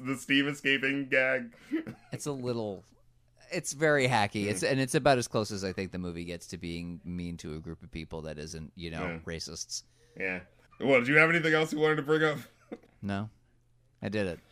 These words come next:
Speaker 2: I said it all. Now no one, no
Speaker 1: We
Speaker 2: one
Speaker 1: did it,
Speaker 2: ever,
Speaker 1: guys. We
Speaker 2: no one ever needs to talk about this movie ever again.
Speaker 1: Right?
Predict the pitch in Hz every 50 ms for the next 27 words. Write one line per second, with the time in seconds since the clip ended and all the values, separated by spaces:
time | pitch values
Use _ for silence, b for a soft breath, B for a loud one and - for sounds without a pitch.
0 | b b b b _ _ - 117 113 - 170 151 139 135 123 120 107 95 90 82
1 | 80 - - - 104 113 113 120 123 127 127 123 123 120 123 - 147 147 151 156
2 | 160 156 143 - 151 135 139 139 139 127 113 120 139 160 170 175 170 170 160 156
3 | 147 139 - - 135 - 139 120 - 127 107 110 104 - - 104 - 113 104 95
4 | 95 95 92 92 92 90 85 85 85 80 78 65 - - _ _ _ _ _ _
5 | _ _ _ _ _ _ _ - - 113 147 185 214 233 240 240 -